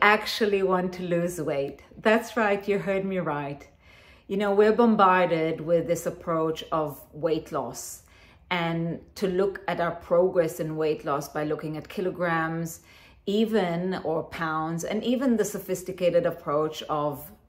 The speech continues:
B M I is still up-, outdated because it's just looking at weight and height. Given your height is not gonna change in your process, you're still just looking at weight.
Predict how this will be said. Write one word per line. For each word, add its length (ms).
B 200
M 160
I 280
is 180
still 340
up-, 300
outdated 600
because 340
it's 160
just 280
looking 360
at 200
weight 440
and 180
height. 540
Given 220
your 140
height 280
is 120
not 200
gonna 160
change 360
in 100
your 100
process, 540
you're 100
still 300
just 240
looking 280
at 140
weight. 320